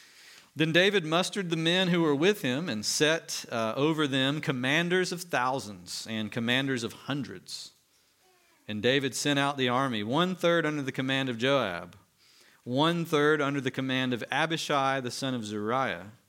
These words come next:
Joab's brother, and one-third under the command of Ittai the Gittite. And the king said to the men, "I myself will also go out with you."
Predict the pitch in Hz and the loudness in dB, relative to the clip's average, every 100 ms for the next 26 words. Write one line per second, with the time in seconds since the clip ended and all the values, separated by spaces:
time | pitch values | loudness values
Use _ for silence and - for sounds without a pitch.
0 | _ _ 120 110 101 92 95 135 120 - | _ _ -4 -2 -4 -6 -2 0 -2 -8
1 | - _ _ _ _ - - - 120 120 | -20 _ _ _ _ -20 -20 -6 -2 0
2 | 127 175 185 175 147 147 147 143 143 127 | 2 2 2 2 4 4 2 -2 -2 -4
3 | 139 123 127 135 127 113 101 - 185 185 | -4 -2 0 0 0 -2 -2 0 0 0
4 | 117 113 117 120 113 107 123 92 87 - | 0 0 -2 -6 -4 -2 -2 -6 -10 -14
5 | - - _ _ _ _ _ _ _ - | -18 -18 _ _ _ _ _ _ _ -14
6 | - 107 113 160 165 156 165 156 151 143 | -8 -4 -2 0 0 0 2 2 0 -2
7 | 151 180 127 131 185 214 208 - 180 190 | 0 0 -2 -2 -2 0 -2 -2 -2 0
8 | 139 - 135 131 131 190 - 143 131 139 | -2 -4 -2 -2 -2 -2 -2 -2 0 0
9 | 147 160 175 202 104 101 | 0 0 -4 -4 -6 -8